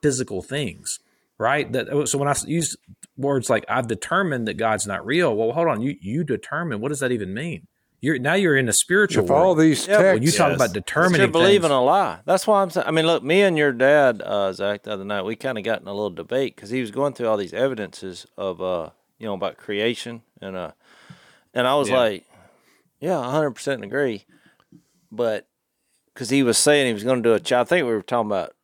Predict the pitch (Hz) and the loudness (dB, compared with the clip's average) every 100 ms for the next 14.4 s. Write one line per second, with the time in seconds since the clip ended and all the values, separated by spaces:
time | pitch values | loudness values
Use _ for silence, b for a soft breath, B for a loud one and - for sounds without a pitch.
0 | _ 95 90 87 80 113 107 117 104 95 | _ -10 -10 -10 -4 -2 0 0 -2 -2
1 | 101 101 95 95 98 98 87 - - - | -2 -2 -4 -4 -6 -6 -8 -12 -14 -8
2 | 113 123 107 117 104 _ b b b b | -2 -2 -2 -2 -4 _ b b b b
3 | _ - 190 156 123 - 156 226 180 196 | _ 0 2 2 0 2 2 2 2 2
4 | 165 127 - - _ _ - 139 117 107 | 4 2 -4 -14 _ _ -6 -2 -2 0
5 | 131 143 110 92 92 98 143 131 104 - | 0 0 -2 -8 -8 -4 -2 -2 -6 -4
6 | 110 95 110 95 95 113 117 117 139 139 | -4 -4 -10 -6 -2 0 0 0 0 2
7 | 107 98 139 131 135 - 117 117 113 139 | 0 2 2 2 -2 -2 -2 -2 0 0
8 | 131 123 127 - _ - 107 - 147 185 | 0 2 0 -2 _ -14 -10 -2 -2 -2
9 | - 104 120 85 147 175 127 - 101 110 | -4 -4 -6 -2 -2 0 -2 -6 -2 0
10 | 95 87 139 131 95 95 - _ _ 104 | 0 2 2 0 -4 -8 -12 _ _ -4
11 | 104 104 104 - 113 104 95 82 _ b | -2 0 0 0 2 2 0 -6 _ b
12 | b b b _ _ _ _ 139 170 190 | b b b _ _ _ _ -6 0 2
13 | 202 151 127 147 196 170 135 113 113 110 | 2 2 2 4 4 2 0 0 -2 0
14 | 104 156 185 - | 2 2 0 -2